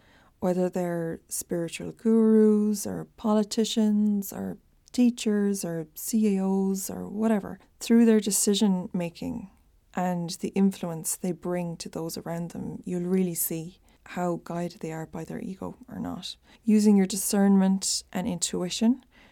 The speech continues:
you can tune into how you feel around them, how you feel after they've gone. Are your insecurities triggered? Do they use that to influence you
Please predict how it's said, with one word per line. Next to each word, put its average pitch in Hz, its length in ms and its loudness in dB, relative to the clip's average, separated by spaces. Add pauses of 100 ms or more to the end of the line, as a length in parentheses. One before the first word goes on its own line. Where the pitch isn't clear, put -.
(120)
you 196 120 2
can 180 200 -4
tune 202 420 2
into 185 300 -6
how 185 360 -4
you 175 140 -6
feel 175 420 -8
around 165 400 -10
them, 247 180 2 (360)
how 185 280 0
you 180 140 0
feel 185 460 -4
after 170 360 -10
they've 165 380 -10
gone. 185 420 -2 (640)
Are 185 220 4
your 185 380 0
insecurities 220 840 2
triggered? 202 640 -4 (360)
Do 196 220 4
they 190 120 2
use 190 460 2
that 185 240 -6 (180)
to - 160 -10
influence 202 680 0
you 240 420 2